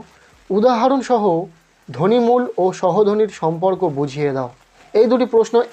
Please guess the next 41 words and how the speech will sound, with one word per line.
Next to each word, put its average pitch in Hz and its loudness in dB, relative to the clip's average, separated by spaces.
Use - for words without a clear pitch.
এক্সট্রা 196 -2
তোমরা 202 0
দেখে 165 -2
রাখতে 180 -2
চাইলে 190 0
দেখে 160 -6
রাখতে - -8
পারো। 131 -6
তবে 202 4
প্রথম 269 2
যে 277 4
ছটি 240 0
প্রশ্ন 233 0
দিয়েছি, 202 2
সেই 208 4
ছটি 208 0
প্রশ্ন 196 -2
খুব 190 -4
ভালো 175 0
করে 175 -2
পড়বে, 170 -2
যার 160 2
মধ্যে 156 -4
থেকে 165 -2
প্রথম 226 0
দুটি 226 0
প্রশ্ন 202 0
গুরুত্ব 202 0
সহকারে 170 0
পড়বে। 131 -2
So, 233 2
আজকের 226 2
এই 254 4
ভিডিওতে 240 4
শেয়ার 220 2
করলাম 214 4
উচ্চ - -6
মাধ্যমিক 208 0
দু 175 0
হাজার 185 2
পঁচিশ 190 -4